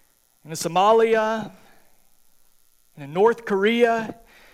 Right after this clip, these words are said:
Do we realize there are Christians in these places?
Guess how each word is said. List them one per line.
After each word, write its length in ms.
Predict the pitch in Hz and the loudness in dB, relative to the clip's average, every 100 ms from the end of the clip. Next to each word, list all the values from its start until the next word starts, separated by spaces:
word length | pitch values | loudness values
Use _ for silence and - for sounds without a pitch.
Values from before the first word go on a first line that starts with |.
| _ _ _ _ _ _ _ _ 190 202 190 | _ _ _ _ _ _ _ _ -12 -10 -10
Do 100 | 220 | -8
we 120 | 226 | -4
realize 460 | 240 247 226 220 | 0 0 0 -2
there 180 | 214 208 | -4 -4
are 220 | 160 143 _ | -4 -8 _
Christians 720 | - 240 - 247 254 - - - | -8 -6 -8 -12 -12 -14 -14 -12
in 120 | 202 | -10
these 160 | 202 - | -10 -10
places? 720 | 196 208 - 233 - - | -10 -10 -14 -16 -18 -20